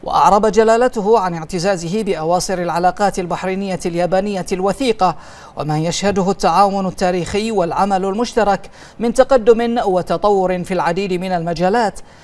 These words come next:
في ظل السعي المتبادل لتحقيق كل ما فيه خير ومصلحة البلدين والشعبين الصديقين.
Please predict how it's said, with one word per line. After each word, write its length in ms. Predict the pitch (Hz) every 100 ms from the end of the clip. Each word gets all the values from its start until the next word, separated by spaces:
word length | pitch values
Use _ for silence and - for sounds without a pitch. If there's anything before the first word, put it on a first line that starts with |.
| - -
في 160 | 143
ظل 240 | 143 196 180
السعي 420 | - 196 185 190
المتبادل 760 | 190 - 202 190 226 185 190
لتحقيق 600 | 185 190 - - 233 208
كل 400 | 190 180 233 220
ما 140 | 214 208
فيه 340 | 254 233 196
خير 280 | 175 214 196
ومصلحة 640 | 190 180 180 - 185 190 -
البلدين 600 | 180 180 180 175 180 175
والشعبين 720 | 170 170 - 175 160 175 165
الصديقين. 680 | 156 - 160 156 - 196 131